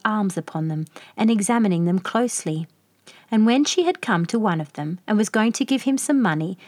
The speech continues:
she caught sight of the ring which she had given to the prince in the other world, and her sister's rings too,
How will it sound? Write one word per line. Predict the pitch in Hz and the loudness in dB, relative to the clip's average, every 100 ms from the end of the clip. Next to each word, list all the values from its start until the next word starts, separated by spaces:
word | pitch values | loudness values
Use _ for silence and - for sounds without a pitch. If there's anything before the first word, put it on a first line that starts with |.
| - | -14
she | - - | -6 -4
caught | - 285 - | 0 0 0
sight | - 240 - | 0 2 0
of | 196 | -2
the | 202 | 0
ring | 190 247 226 165 | 0 2 2 0
which | - | -2
she | - | -2
had | 208 175 | -2 0
given | 226 202 | -2 -2
to | 180 | -2
the | 165 | -4
prince | 160 - 254 - | -4 -2 -2 -2
in | 175 | -2
the | 175 | 0
other | 175 170 | 0 0
world, | 175 202 175 160 - - - - | 0 0 0 -4 -10 -20 -14 -2
and | 190 | 0
her | 196 | 0
sister's | - 349 - 190 175 | 0 -4 -2 -4 -4
rings | 170 165 160 | -4 -4 -6
too, | - - 311 160 | -8 -2 0 0